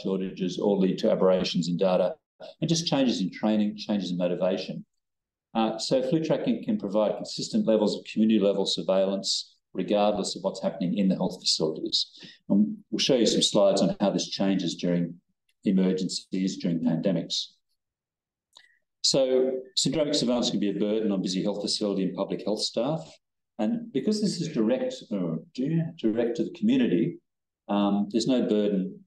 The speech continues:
on staff, either at the department level or at the clinic level. And if there's changes in our case definition or questions, we don't need to go and retrain people at a clinic on, on how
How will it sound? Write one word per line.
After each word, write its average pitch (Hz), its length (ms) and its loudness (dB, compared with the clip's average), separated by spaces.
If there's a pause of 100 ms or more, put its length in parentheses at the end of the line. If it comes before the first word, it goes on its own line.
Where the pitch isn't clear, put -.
on 95 140 0
staff, 82 540 -4 (460)
either 92 240 0
at 90 100 -2
the - 80 -10
department 104 500 -2
level 95 360 2
or 104 200 4
at 104 60 0
the - 160 -6
clinic 104 360 -2
level. 78 380 -4 (460)
And 117 440 2
if - 140 -2
there's 151 220 0
changes 143 560 0
in 101 340 -2
our 107 160 -4
case 110 300 0
definition 107 440 0
or 85 80 -4
questions, 95 540 -2
we 101 80 0
don't 113 160 2
need 110 160 0
to - 80 -12
go 98 400 0 (200)
and 104 100 0
retrain 107 760 0
people - 600 -4
at 90 100 2
a 90 60 -4
clinic 104 500 -2 (100)
on, 90 180 0
on 92 200 -2
how 95 260 0